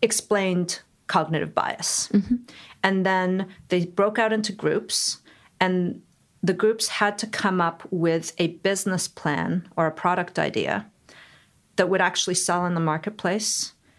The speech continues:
Speaker 1: that would help reduce bias and increase diversity.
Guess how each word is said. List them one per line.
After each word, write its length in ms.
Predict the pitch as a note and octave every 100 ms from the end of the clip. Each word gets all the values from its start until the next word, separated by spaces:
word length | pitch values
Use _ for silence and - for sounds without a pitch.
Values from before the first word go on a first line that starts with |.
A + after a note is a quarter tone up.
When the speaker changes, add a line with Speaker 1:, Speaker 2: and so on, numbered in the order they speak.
| _ _ -
Speaker 1:
that 200 | F3+ F3+
would 140 | F3+
help 400 | D#3+ E3+ E3 -
reduce 760 | E3 D#3+ E3 E3 - - - - _ _ _ _ _ -
bias 600 | D#3+ - F3 - - - _ _ _ _
and 120 | F#3+ F3
increase 300 | E3 D#3+ -
diversity. 680 | D3+ E3 D#3+ - - -